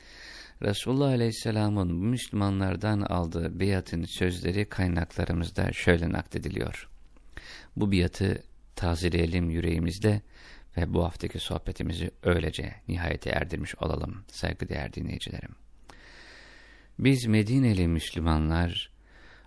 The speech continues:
Allah'a hiçbir şeyi ortak koşmayacağız.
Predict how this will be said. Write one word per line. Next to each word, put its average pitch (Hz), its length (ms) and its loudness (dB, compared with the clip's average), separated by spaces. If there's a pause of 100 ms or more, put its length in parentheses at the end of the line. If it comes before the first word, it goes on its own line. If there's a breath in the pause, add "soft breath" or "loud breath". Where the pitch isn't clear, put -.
(160 loud breath)
Allah'a 82 640 6
hiçbir 107 480 0
şeyi 85 400 0
ortak - 580 -2
koşmayacağız. - 1080 -4